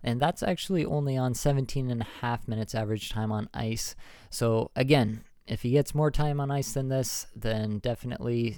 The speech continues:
some upward projection is possible, even up to potentially a point per game pace.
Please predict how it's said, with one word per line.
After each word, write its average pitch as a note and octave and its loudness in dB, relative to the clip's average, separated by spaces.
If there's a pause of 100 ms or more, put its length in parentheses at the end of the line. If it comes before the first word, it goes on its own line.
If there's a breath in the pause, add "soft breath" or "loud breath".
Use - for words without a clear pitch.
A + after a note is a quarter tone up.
some A2 -4 (160)
upward A#2 0 (160)
projection A#2 -2
is A2 -2
possible, C3 0
even A2+ -2
up A#2 -2
to A2+ -2
potentially B2+ 0
a C3+ 2
point C3+ -2
per C#3 -2
game C3+ -2
pace. - 4